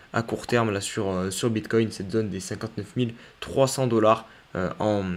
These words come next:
en H quatre, une clôture au-dessus, et là c'est quasiment sûr qu'on part. On va faire un petit tour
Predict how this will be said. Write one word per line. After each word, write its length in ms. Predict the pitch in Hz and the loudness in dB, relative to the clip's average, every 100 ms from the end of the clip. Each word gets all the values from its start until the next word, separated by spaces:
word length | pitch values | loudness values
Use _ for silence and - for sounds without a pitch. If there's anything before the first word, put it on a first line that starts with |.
| 90 - _ _ _ - - | -8 -16 _ _ _ -8 0
en 120 | 107 | 0
H 120 | 104 | 2
quatre, 200 | 113 113 | 0 0
une 140 | 120 117 | -2 0
clôture 300 | 117 - 110 | -2 2 0
au-dessus, 380 | 107 - 120 - - - | 0 0 -2 -2 -16 -6
et 60 | |
là 100 | 98 | -4
c'est 140 | 104 - | -4 -2
quasiment 340 | 110 104 101 | -2 -2 -4
sûr 200 | 101 113 | -2 -4
qu'on 140 | 104 90 | -4 2
part. 360 | 131 143 - - - - - | 4 4 2 -18 -20 -20 -6
On 100 | 110 | -2
va 120 | 110 113 | 2 2
faire 280 | 123 117 - | 0 -2 -2
un 80 | 123 | -2
petit 180 | 117 113 | -2 -4
tour 260 | 127 120 | -2 -2